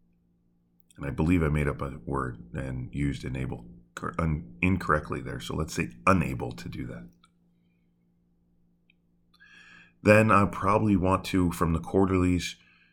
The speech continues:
meet once or twice a year to set up the overarching vision. What are we going to do over the next six months, or what are we going to do over the next year? Now, some of you are like, "Drew, that's a lot of meetings." But it's not really meetings.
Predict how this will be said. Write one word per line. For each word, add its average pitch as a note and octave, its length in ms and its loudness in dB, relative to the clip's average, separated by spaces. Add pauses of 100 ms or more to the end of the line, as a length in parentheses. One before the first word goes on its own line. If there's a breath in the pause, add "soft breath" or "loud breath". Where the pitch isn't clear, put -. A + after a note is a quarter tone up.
(120)
meet - 560 0
once F#2 360 2
or F#2 80 0
twice F2+ 400 2
a E2+ 40 0
year F2 460 0 (420 loud breath)
to G2 120 -2
set F2+ 280 2
up - 240 2
the F2 360 2
overarching F#2+ 800 4
vision. D2 440 -2
What E2+ 200 4
are F#2+ 40 4
we F#2+ 120 6
going F2 260 2
to E2 80 -4
do E2+ 180 0
over D#2+ 160 0
the D2+ 100 -2
next D#2 300 -2
six - 240 -6
months, A2 260 -4
or F2 200 0
what E2 200 0
are E2+ 40 0
we E2+ 120 0
going D#2+ 220 -2
to D#2 60 -6
do D2+ 180 -4
over D2+ 120 -6
the D2+ 80 -6
next D2 340 -8
year? C2 340 -10 (2000)
Now, - 120 -4
some G2+ 180 2
of F2+ 120 4
you F2 100 6
are D#2+ 40 6
like, D2+ 160 2
"Drew, C#2 180 -6
that's C#2+ 200 -2
a E2 60 -6
lot C#2 180 -2
of A1+ 60 -12
meetings." C#2+ 420 -6 (960 loud breath)
But G2+ 120 2
it's G2 120 -2
not B2 160 6
really G2+ 240 6
meetings. G#2 540 2